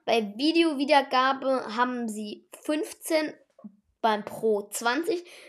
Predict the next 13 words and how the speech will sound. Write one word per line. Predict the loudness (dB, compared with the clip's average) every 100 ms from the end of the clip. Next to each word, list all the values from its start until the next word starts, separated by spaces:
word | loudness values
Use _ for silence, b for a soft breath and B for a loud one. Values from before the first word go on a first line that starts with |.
| B
Videowiedergabe | -2 0 0 0 4 2 6 6 6 4 2 2 0 -2
von | 0 0 -2
gedownloadeten | -4 -2 0 2 4 2 0 -8 -8 -6
Dateien | -2 -4 -2 0 2 2 -2 -4 -8 -8 _
nu-, | -4 -2 -2 -4 -10 -16 -10 4
beim | 6 6 2 -6 _ _
dreizehn | 6 6 6 4 4 4 -4
neunzehn | -2 0 4 4 2
Stunden | -2 -4 -2 -2 -2 B B B
und | -2 0 0 -6 -16 _ _
bei | 0 6 6 6 0 -10 -16
dem | -4 0 0 -2 -12 _ _ _ _ _
Pro | -12 -2 0 0 -2